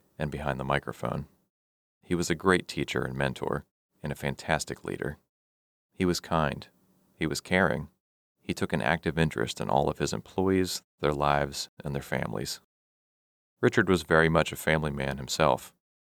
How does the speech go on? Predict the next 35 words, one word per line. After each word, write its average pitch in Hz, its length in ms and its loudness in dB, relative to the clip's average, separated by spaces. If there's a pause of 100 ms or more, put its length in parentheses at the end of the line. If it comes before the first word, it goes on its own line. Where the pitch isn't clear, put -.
(260)
Over 95 220 6
my 90 160 6
years 82 400 2
of 71 80 -8
working 76 320 0
for 69 300 -2
him, 69 160 -4 (400)
I 98 40 6
would 107 140 6
often 104 320 4
walk 80 220 4
past 73 280 0
his 71 140 -4
office 69 640 0
and 80 160 0
overhear 80 460 2
him 73 160 -2
having 71 260 -4
phone 87 300 2
conversations 69 720 -4
with 69 160 -8
his 69 100 -12
kids, - 480 -2 (340)
both 92 240 6
of 80 120 -4
whom 71 280 -2
are 71 60 -2
now 69 160 0
grown. 69 460 -2 (680)
They 95 120 2
would 87 160 4
be 80 120 -2
sharing 87 400 4
a 92 80 4
laugh, 82 520 0